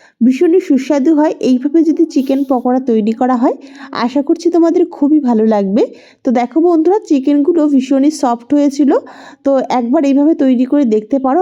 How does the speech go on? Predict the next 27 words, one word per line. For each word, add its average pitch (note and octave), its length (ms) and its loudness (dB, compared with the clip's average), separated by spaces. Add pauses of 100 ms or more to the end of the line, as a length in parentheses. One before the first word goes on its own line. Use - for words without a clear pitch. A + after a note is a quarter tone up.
আশা C4 160 -4
করছি C4 220 -4 (120)
তোমাদেরও A#3+ 380 0 (140)
খুবই C4+ 240 0
ভালো B3+ 260 2
লাগবে। A#3 360 0 (420)
তার C#4 260 0
জন্য D#4+ 160 2 (160)
এখানে C#4 320 0
আমি D#4 100 2 (100)
কিছুটা D4 320 -2 (180)
চিকেন D4+ 320 0 (100)
নিয়ে A#3+ 160 2
নিয়েছি। A#3+ 420 0 (220)
হাড় C#4+ 320 -2
ছাড়া F4 240 0 (180)
এই D4+ 60 2 (120)
চিকেনটাকে D4+ 540 -2 (100)
আমি B3+ 140 0 (120)
ঠিক C#4+ 160 -2 (160)
এই B3+ 140 2
রকম C#4+ 160 -2 (160)
ছোট C4+ 120 0 (120)
ছোট C4+ 120 -8 (160)
করে C4+ 220 0
কেটে A#3 300 -2
নিয়েছি। A#3+ 340 0